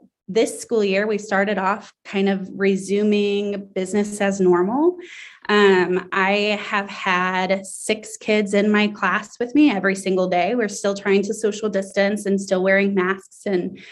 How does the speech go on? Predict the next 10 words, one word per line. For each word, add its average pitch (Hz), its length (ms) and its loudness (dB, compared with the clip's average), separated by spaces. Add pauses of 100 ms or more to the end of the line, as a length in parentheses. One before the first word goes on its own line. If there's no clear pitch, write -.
(280)
you 208 100 2
know, 190 540 2
doing 202 300 0
all 196 160 0
of 190 80 -4
the 185 80 -6
protocols 196 680 -2
to 196 120 -6
stay 185 260 -2
safe 180 480 -2